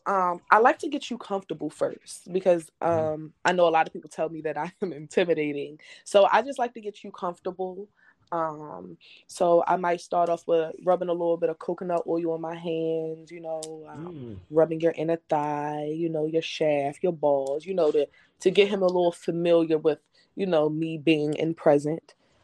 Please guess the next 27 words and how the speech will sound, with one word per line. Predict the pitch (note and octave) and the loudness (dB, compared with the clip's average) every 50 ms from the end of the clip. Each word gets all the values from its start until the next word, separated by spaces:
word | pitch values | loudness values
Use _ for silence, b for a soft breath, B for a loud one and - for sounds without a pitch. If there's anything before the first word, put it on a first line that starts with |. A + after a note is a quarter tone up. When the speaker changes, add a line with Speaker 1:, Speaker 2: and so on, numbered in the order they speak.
| b b b - | b b b 0
Speaker 1:
Um, | - D#3+ D#3 C#3+ C#3+ C#3+ C#3 D3 D3+ D3+ D3+ D#3 D#3 - _ - | 2 4 4 4 2 -2 -4 -6 -6 -6 -8 -8 -10 -10 _ 2
and | - E3+ E3+ E3+ E3+ | 4 4 4 4 2
then, | E3+ F3+ F3 E3+ F3 | 4 4 4 4 2
you | F#3 G#3 G#3 | 0 0 2
know, | F#3+ F3+ | 4 4
I'll | F3 F3+ F#3 | 4 4 2
start | F#3+ - - - F3 E3+ E3+ E3+ | 2 0 2 4 6 6 6 4
off | E3 D#3+ E3 E3 F3 F#3+ F#3+ _ - | 2 2 2 0 -2 -6 -8 _ -4
by, | - E3 | -2 -2
like, | E3 E3 E3 D#3+ E3 | 0 -2 -2 -4 -6
just | - E3 - - | -8 -10 -10 -8
stroking | - - E3+ E3 - F3 F3 F3 | 0 2 2 2 2 -2 -10 -10
the | E3+ | -10
shaft | E3 - - E3+ D#3+ D#3+ D#3+ D#3+ E3 - | -8 -4 0 2 2 4 2 2 0 -4
a | - | -6
little | E3+ E3 D#3+ E3 | -6 -4 -4 -4
bit, | D#3+ - E3 D#3 D#3 D#3+ E3 | -6 -4 -2 -2 -2 -2 -4
getting | D#3+ D#3+ C#3+ - D#3+ | -6 -8 -8 -6 -6
it | D#3+ D#3+ | -6 -6
a | D#3+ | -6
little | D#3+ D#3+ D#3+ E3 E3 | -6 -6 -8 -8 -10
hard. | E3 E3 E3+ D#3+ D#3+ D#3 D#3 D#3 D#3+ E3+ | -8 -6 -6 -4 -2 -2 -2 -4 -6 -14
And | E3+ E3+ | -14 -8
then | E3+ E3 E3 E3 | -8 -8 -4 -4
I'll | E3 E3 | -4 -4
start | - - - E3 E3 - - | -4 -2 0 0 0 0 0
by, | - E3 E3 E3 D#3+ | -2 -2 -2 -2 -6